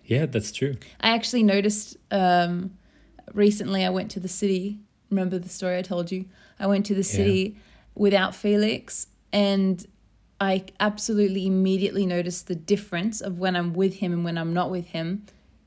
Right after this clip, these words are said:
Speaker 2: in, in the attention I would get from men. Like, just, they would look at me or they would, like,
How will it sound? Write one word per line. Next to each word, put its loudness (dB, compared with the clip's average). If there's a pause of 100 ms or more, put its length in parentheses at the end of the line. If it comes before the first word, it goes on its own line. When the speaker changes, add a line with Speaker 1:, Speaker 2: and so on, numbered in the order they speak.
Speaker 2:
in, 2
in 2
the 2
attention -4
I -2
would 0
get -4
from -2
men. 0
Like, 0
just, -10
they 0
would -2
look 0
at -6
me -8
or 0
they 0
would, -4
like, -2